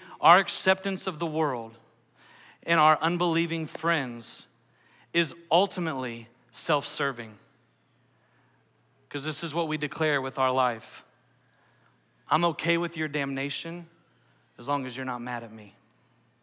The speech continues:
I'm okay with your damnation as long as you're not mad at me." This is what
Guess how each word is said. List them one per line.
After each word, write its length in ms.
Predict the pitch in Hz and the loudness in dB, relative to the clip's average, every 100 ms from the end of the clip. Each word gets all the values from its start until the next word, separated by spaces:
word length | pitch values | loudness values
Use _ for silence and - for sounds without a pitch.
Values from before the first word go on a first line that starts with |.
| _ _ _ _ _ _ _ _ _ _ _ _ _ _ _ _ _ _ _ _ _ _ _ _ _ - | _ _ _ _ _ _ _ _ _ _ _ _ _ _ _ _ _ _ _ _ _ _ _ _ _ 2
I'm 200 | 151 165 | 4 4
okay 340 | 156 - 170 | 0 0 0
with 180 | 156 147 | 0 -4
your 160 | 147 151 | -2 -2
damnation 840 | 143 139 139 143 135 123 113 113 - _ _ _ | 0 -2 -2 -4 -6 -10 -12 -16 -20 _ _ _
as 80 | - | -6
long 160 | 147 151 | -2 -2
as 160 | 120 | -4
you're 100 | 135 | -4
not 160 | 147 139 | 0 0
mad 220 | 131 127 | 0 -4
at 80 | 127 | -4
me." 300 | 117 120 110 - _ _ _ _ _ _ _ _ _ _ _ _ _ _ _ _ _ _ _ _ | -8 -12 -14 -20 _ _ _ _ _ _ _ _ _ _ _ _ _ _ _ _ _ _ _ _
This 220 | - 202 208 | 2 4 2
is 140 | 170 | 0
what 400 | 175 185 180 - | 4 6 4 -6